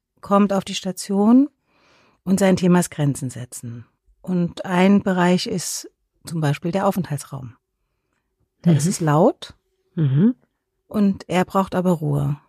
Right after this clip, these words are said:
Speaker 1: Was mache ich damit? Gehe ich in den Rückzug, wie immer? Oder sage ich, ich würde ganz gerne haben, dass ihr jetzt mal an dem Tisch ein bisschen leiser seid. Nimmt er sich vielleicht vor, schafft er nicht, ist darüber traurig,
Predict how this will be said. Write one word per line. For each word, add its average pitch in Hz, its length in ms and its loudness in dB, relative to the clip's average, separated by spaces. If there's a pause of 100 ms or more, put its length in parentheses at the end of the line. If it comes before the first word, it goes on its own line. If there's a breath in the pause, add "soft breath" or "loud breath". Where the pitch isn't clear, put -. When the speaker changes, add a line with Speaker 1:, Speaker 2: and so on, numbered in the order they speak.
(120)
Speaker 1:
Was 170 180 -6
mache 143 220 -2
ich - 100 -12
damit? 139 440 -14 (180)
Gehe 180 100 -6
ich - 80 -6
in 151 80 2
den 135 140 4
Rückzug, 165 680 -2
wie 151 120 -10
immer? 226 300 4 (920 soft breath)
Oder 185 360 2
sage 170 260 2
ich, - 220 -10 (280)
ich - 220 -8
würde 180 240 2
ganz 170 240 0
gerne 165 260 2
haben, 160 220 4
dass 156 120 -2
ihr 127 100 0
jetzt 143 180 0
mal 156 100 2
an 147 140 4
dem 151 160 0
Tisch 156 200 -4
ein 165 60 -2
bisschen 151 240 -2
leiser 156 380 4
seid. - 360 -14 (720 soft breath)
Nimmt 175 220 4
er 170 60 4
sich 160 180 -2
vielleicht 143 300 0
vor, 208 280 0
schafft - 340 -4
er 190 80 -2
nicht, 196 380 0 (720)
ist - 180 -8
darüber 156 300 2
traurig, 175 760 2